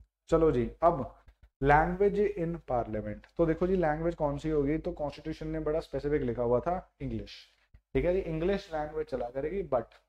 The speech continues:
अब क्या हो गया, हिंदी को भी ऐड कर दिया गया। तो अब हम ले जाते हैं, ये वाली act है।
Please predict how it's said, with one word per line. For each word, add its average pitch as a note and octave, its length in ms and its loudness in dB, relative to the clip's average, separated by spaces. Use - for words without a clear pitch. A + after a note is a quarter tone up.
अब C#3 120 -18
क्या D#3+ 120 2
हो D3+ 140 4
गया, E3 160 0
हिंदी B2+ 260 -4
को C#3+ 100 0
भी C#3 120 -2
ऐड A2+ 220 -4
कर B2 120 -8
दिया C#3+ 220 0
गया। E3 220 -2
तो D#3+ 40 0
अब D3+ 260 2
हम D3+ 200 -4
ले C#3+ 100 -4
जाते C#3 240 -4
हैं, D#3 160 -8
ये C3+ 180 -2
वाली C#3 280 -2
act A#2 280 -2
है। D#3+ 300 -8